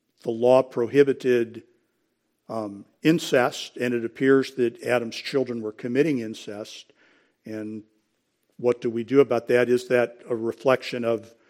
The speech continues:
God's intended design? But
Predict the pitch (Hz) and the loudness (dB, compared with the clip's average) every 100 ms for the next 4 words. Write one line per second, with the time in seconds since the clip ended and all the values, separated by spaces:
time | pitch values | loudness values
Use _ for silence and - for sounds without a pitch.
0 | _ _ _ _ _ _ 127 120 107 - | _ _ _ _ _ _ 0 0 0 -10
1 | _ - 131 123 135 117 113 113 117 180 | _ -10 -6 -4 -4 -4 -6 -8 0 4
2 | 156 107 143 139 | 4 4 2 2